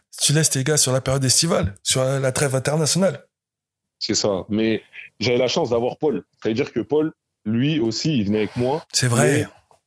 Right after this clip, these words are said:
Speaker 2: il m'expliquait, il me disait, tu vois, Bodjan, c'est bien. Même si t'es pas bien, il me dit, c'est pas grave. Il me disait, prends, sois content.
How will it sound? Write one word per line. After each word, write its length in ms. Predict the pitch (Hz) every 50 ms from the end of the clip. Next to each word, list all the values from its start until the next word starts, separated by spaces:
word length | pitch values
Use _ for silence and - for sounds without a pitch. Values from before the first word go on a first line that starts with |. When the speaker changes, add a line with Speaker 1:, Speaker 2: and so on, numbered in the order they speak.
| _ _ -
Speaker 2:
il 120 | 139 135 131
m'expliquait, 680 | 131 127 - - - 123 110 - 151 156 156 160 156 - _ _ _ _ _ _ _ _ _ - -
il 100 | 120 117
me 60 | 117
disait, 420 | 104 104 110 110 135 139 143 143 - -
tu 100 | - -
vois, 120 | 104 117 123
Bodjan, 440 | 110 104 107 - 127 127 131 131 - _ _ _ _ _ _ _ -
c'est 200 | - - 107 101
bien. 340 | 104 117 117 117 101 92 - _
Même 220 | - 98 107 113 117
si 200 | 113 - 131 117
t'es 120 | - 104
pas 160 | 92 - 101
bien, 300 | 98 113 113 120 139 143 - _ _ _ -
il 120 | 104 98
me 60 | 104
dit, 180 | 104 104 120 123
c'est 160 | - - 104
pas 140 | 95 113 107
grave. 240 | 98 104 117 120 - - _ _ _ _ _ -
Il 120 | 110 107
me 40 | 107
disait, 300 | 95 98 117 131 139 139 -
prends, 340 | - - - 143 139 135 - _ _ _ _ _ _ _ _ _ _ _
sois 220 | _ - - 160 156
content. 480 | - 156 139 127 156 151 156 170 -